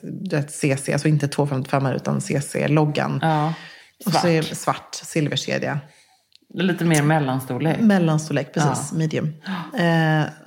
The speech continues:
Speaker 1: men den är så här, man, man kan stoppa undan kedjan, man kan ha som en klatsch. Alltså, den funkar till allting.
Speaker 2: Mm.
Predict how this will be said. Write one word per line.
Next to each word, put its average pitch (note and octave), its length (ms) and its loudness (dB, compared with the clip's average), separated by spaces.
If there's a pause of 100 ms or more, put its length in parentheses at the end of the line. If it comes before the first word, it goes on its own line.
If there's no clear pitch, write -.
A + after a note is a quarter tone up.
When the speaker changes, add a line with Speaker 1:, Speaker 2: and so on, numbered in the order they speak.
(120)
Speaker 1:
men A3+ 180 4
den A#3 140 4
är A3 60 4
så G#3+ 100 0
här, D#3 240 0 (120)
man, G3 240 4 (100)
man G3 120 2
kan F#3+ 240 2
stoppa F3 280 -4
undan D#3+ 240 2
kedjan, C3+ 460 0
man C#3 80 0
kan C#3+ 120 -4
ha C#3 40 0
som C3+ 120 -4
en - 60 -4
klatsch. - 380 -6
Alltså, G3 160 0
den F#3 180 4
funkar D#3+ 320 2
till - 140 -4
allting. - 300 -2
Speaker 2:
Mm. D3 280 4